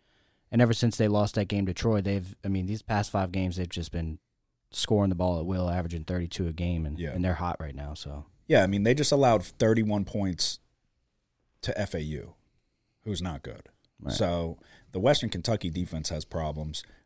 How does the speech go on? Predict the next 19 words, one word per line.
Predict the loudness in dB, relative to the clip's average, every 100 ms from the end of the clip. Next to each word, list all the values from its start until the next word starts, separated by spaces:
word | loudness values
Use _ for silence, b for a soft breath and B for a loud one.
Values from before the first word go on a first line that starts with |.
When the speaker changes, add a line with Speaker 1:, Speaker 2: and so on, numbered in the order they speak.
| -10
Speaker 2:
Understand, | -6 -4 -4 -2 -2 -4 -8 _ _ _ -4
I |
don't | -2
know. | -2 -6 _ _ _ _ _ _ _ 4
I | 8
would | 10
lean | 8 6
South | 8 8 8
Alabama, | 6 4 -2 -2
but | -2 -2 -4 -8
I | -6
feel | -2 -2
better. | -2 -4 -8 -12 _
I | -8
feel | -6 -4
better | -4 -4
taking | -6 -6 -4
the | -2
over. | 0 0 -4